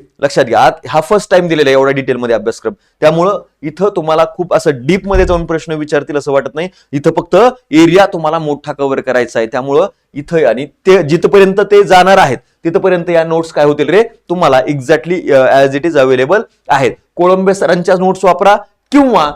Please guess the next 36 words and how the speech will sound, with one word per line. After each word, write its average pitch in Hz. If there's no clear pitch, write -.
ते 165
सोबतीने 180
या 160
ठिकाणी 160
या, 220
अ, 135
अ, 143
आप्पा 170
हातनुरे 170
सरांच्या 156
नोट्स 151
वापरा, 131
दोन्हीपैकी 156
एक 147
जरी 170
वापरलं 165
तर 139
ते 156
सफिशियंट 143
होऊन 139
जाणार 139
आहे, 143
वेगळं 160
करण्याची 151
गरज 143
पडणार 139
नाहीये. 131
आता 220
राहिला 190
प्रश्न 202
आपल्या, 185
अ, 147
आणखीन 165
एका 180
विषयाच्या 170
बाबतीमध्ये, 156